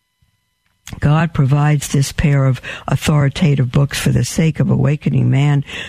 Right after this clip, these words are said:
to an end beyond everything he is capable of seeing or knowing in this life. As the scriptures say, it's one of my favorite verses,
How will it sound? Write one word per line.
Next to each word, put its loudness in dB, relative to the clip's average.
to 2
an 0
end 0
beyond 2
everything 0
he 0
is -4
capable 0
of 0
seeing 0
or 2
knowing 2
in 2
this -2
life. -2
As 4
the 4
scriptures -2
say, -2
it's -6
one 2
of 2
my 2
favorite 0
verses, 0